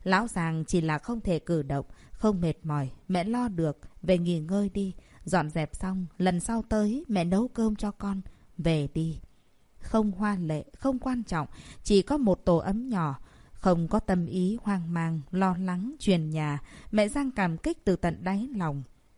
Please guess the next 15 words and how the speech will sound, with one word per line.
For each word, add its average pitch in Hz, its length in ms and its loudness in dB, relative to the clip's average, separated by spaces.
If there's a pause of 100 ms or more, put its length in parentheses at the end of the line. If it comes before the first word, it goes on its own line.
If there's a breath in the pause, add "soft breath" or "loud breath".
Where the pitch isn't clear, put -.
(100)
Sau 262 200 2
một 180 220 4
ngày 165 200 0
tung 233 240 -2
hoành, 160 320 -4 (340 loud breath)
cả 196 120 4
hai 262 320 0
cũng 254 340 0
mệt 165 180 2 (120)
nên 175 360 0
không 175 220 2
có 208 100 -2
ở 147 240 -4
lại 131 260 -8
lâu. 156 360 -4